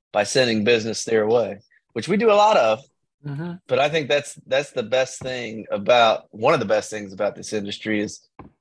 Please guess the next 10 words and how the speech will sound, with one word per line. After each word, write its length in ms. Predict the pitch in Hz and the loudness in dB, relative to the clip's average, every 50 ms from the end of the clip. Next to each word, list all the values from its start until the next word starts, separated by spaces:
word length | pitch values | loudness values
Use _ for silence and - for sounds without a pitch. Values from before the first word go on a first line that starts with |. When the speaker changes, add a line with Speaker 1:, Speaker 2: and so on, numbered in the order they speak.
| _ _ - | _ _ 0
Speaker 1:
uh, 400 | 104 107 104 104 101 101 95 65 | 2 4 6 6 6 6 4 2
we 100 | 85 107 | 0 -2
can't 240 | 101 151 147 139 113 | 0 0 0 0 0
be 220 | 117 131 127 120 110 | 0 0 0 2 2
everything 480 | 113 117 117 123 113 - 123 117 110 | 2 2 2 2 -2 -2 -4 -4 -4
to 60 | 107 | -2
everyone 420 | 101 107 107 110 107 104 107 107 101 | -2 -2 -4 -4 -6 -4 -4 -4 -4
at 100 | 95 - | -6 -10
every 240 | - 104 98 - - | -10 -12 -12 -14 -14
time. 480 | - - 370 370 - - - - - | -14 -10 -8 -8 -8 -8 -10 -16 -20